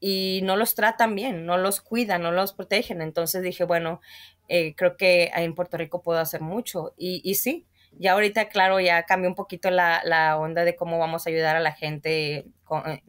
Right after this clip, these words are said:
indocumentada o, o, este, inmigrante, ¿verdad? Ya pudimos hacer otras cosas. Eh, estamos creciendo en Puerto Rico, ahorita ya estamos, ah, aplicando para nuestra extensión, ya aplicamos para poder estar en Puerto Rico y abrir oficina en Puerto Rico.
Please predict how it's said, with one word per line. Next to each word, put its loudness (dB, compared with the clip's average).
indocumentada 0
o, -4
o, -4
este, -8
inmigrante, -4
¿verdad? -4
Ya 2
pudimos -4
hacer -4
otras -6
cosas. -4
Eh, -2
estamos -2
creciendo -2
en -6
Puerto -2
Rico, -4
ahorita 0
ya 0
estamos, -4
ah, -2
aplicando -4
para -2
nuestra -8
extensión, -6
ya -2
aplicamos -6
para -4
poder -6
estar -6
en -8
Puerto -2
Rico -2
y 2
abrir -2
oficina -8
en -8
Puerto -8
Rico. -10